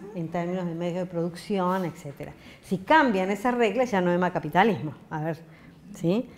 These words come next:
Eh, distintos, el neoliberalismo tiene determinadas reglas de juego que tienen que ver con el rol del Estado, etcétera, etcétera. ¿Mm? Lo estamos viendo en estos días.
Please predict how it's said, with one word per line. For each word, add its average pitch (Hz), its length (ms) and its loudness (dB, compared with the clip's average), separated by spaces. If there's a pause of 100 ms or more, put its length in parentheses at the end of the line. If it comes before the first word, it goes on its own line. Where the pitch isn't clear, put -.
(420)
Eh, 175 560 2 (1600)
distintos, 196 600 2
el 175 200 4
neoliberalismo 240 1200 8
tiene 185 340 4
determinadas 185 600 2
reglas 190 420 2
de 196 80 -2
juego 190 480 2
que 185 80 -6
tienen 175 240 -6
que 202 100 -6
ver 214 300 0
con 160 140 -6
el 151 100 -8
rol 170 180 -2
del 170 120 -4
Estado, 180 680 2
etcétera, 147 360 -8
etcétera. - 380 -14 (200)
¿Mm? 233 280 -2
Lo 165 80 -6
estamos 160 320 -4
viendo 180 240 0
en 180 80 0
estos 170 240 -2
días. 156 280 -2